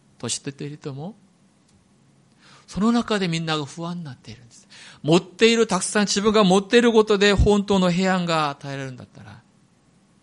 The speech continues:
もう恐れることないと思います。でも、それがその問題を解決できないから、死の問題を解決できないから、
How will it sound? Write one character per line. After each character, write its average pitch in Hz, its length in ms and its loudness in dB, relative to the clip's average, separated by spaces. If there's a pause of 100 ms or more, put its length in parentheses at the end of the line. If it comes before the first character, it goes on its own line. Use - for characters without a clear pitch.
(340)
も 214 80 -8
う - 40 -6
恐 165 180 -10
れ - 20 -10
る 185 80 -10
こ 170 60 -14
と 123 100 -18
な 110 140 -14
い 107 40 -16
と 110 140 -18
思 98 140 -18
い 98 60 -20
ま 120 140 -20
す。 - 220 -20 (280)
で 185 100 -6
も、 190 220 -4 (260)
そ - 180 -8
れ 202 160 -2
が 175 180 -4
そ 175 140 -10
の 170 300 -2 (160)
問 139 360 -4
題 127 220 -6
を 123 80 -6
解 143 180 -10
決 131 320 -16
で 143 120 -6
き 190 120 -6
な 208 140 -2
い 208 80 -8
か 156 140 -10
ら、 - 180 -16 (260)
死 - 300 -2
の 226 160 0
問 220 260 -6
題 185 220 -8
を 185 80 -14
解 185 160 -16
決 156 200 -14
で 139 120 -16
き - 160 -12
な 120 100 -12
い 120 40 -18
か - 120 -20
ら、 - 220 -20